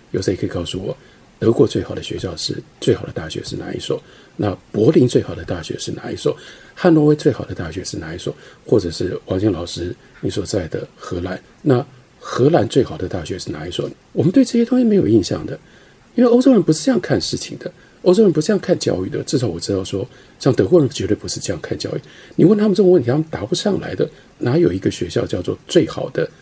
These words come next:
大学？那这是一个例子，就是说让我们知道说，他们基本上是不喜欢用这种线性排列，然后激烈竞争的方式来处理问题的。那又讲到说，例如说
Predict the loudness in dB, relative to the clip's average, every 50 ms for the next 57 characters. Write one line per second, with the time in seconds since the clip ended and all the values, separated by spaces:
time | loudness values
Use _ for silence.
0 | _ _ _ _ _ _ -2 -2 -2 -6 -8 -8 -8 -8 -8 -8 -12 -18 -20 -20
1 | -20 -20 -20 -20 -20 _ 0 2 2 4 2 0 -4 _ _ _ -2 0 2 2
2 | 2 0 2 0 2 2 2 0 -2 -2 -4 -4 -6 -6 -4 -4 -2 0 0 -2
3 | -2 -4 0 0 2 2 2 0 -4 -4 -6 -6 -6 -4 -4 -4 -6 -6 -8 -16
4 | -20 -20 -20 _ _ 0 2 2 2 0 0 0 -2 0 0 -2 -2 -2 -2 -4
5 | -6 -2 0 0 0 0 -2 -6 -8 -8 -6 -4 -4 -2 0 0 -2 -2 -2 -4
6 | -6 -6 -6 -8 -10 -12 -16 -20 -20 -20 -20 _ _ _ -10 -8 -4 2 4 4
7 | 6 4 4 0 -2 -2 0 0 0 -2 -6 -12 -12 -10 -8 -8 -2 0 0 -2
8 | -2 -4 -8 -10 -10 -4 -2 -2 -2 -2 -4 _ _ -6 -4 -2 -2 -2 2 2
9 | 2 0 0 2 2 2 2 0 -4 -8 -8 -10 -10 -10 -10 -8 -8 -8 -8 -8
10 | -8 -10 -14 -20 -20 -20 -20 _ _ -6 -6 -6 -6 -8 -8 -8 -8 -8 -6 -6
11 | -6 -6 -8 -8 -10 -8 -8 -8 -10 -10 -14 -20 -20 -20 -20 -20 _ 2 4 4
12 | 6 6 4 4 4 2 2 2 2 0 2 2 2 2 2 0 0 0 0 0
13 | 0